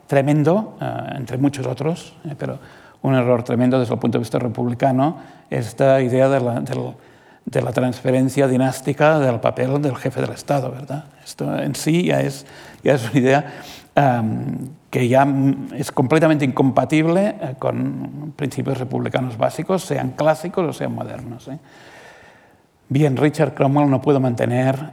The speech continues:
eh, el impulso de su padre, el control, eh, de su padre sobre la Armada, sobre el Parlamento,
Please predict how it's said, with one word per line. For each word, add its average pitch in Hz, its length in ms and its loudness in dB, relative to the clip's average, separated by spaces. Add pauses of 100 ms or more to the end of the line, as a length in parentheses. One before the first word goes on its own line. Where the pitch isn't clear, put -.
eh, 127 520 -6
el 135 100 -6
impulso 127 360 -2
de 123 60 -6
su 131 140 -12
padre, 160 240 2
el 139 100 0
control, 123 600 0 (200)
eh, 131 60 -12
de 127 100 -8
su 139 140 -12
padre 147 240 2
sobre 135 240 -4
la 120 80 -2
Armada, 143 340 -2
sobre 131 280 -12
el 127 180 -12 (100)
Parlamento, 151 560 -2